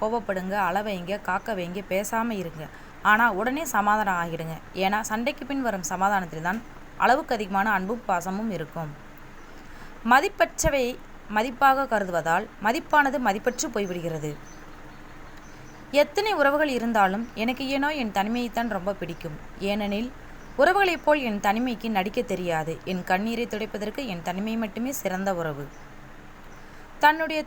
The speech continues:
தவறை தாமாகவே ஒருவன் ஒப்புக்கொண்டால் ஏற்றுக்கொள்ளுங்கள். ஏனெனில் அவனை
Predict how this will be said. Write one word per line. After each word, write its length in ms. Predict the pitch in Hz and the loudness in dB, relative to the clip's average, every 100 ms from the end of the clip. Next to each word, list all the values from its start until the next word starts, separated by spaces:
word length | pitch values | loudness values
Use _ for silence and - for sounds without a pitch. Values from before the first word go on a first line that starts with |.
| 294 | 4
தவறை 240 | 311 403 392 262 | 4 2 6 6
தாமாகவே 520 | 285 311 311 311 339 277 | 8 6 4 2 2 0
ஒருவன் 260 | 226 233 208 | 0 0 -2
ஒப்புக்கொண்டால் 640 | 208 247 220 175 180 214 - 233 | -2 -4 -4 2 0 0 -4 -4
ஏற்றுக்கொள்ளுங்கள். 720 | 233 311 240 202 175 160 151 - 196 | -2 -4 -2 -2 -4 -6 -8 -4 -2
ஏனெனில் 360 | 208 196 202 - - 202 | 0 -2 -4 -4 2 4
அவனை 200 | 240 | 4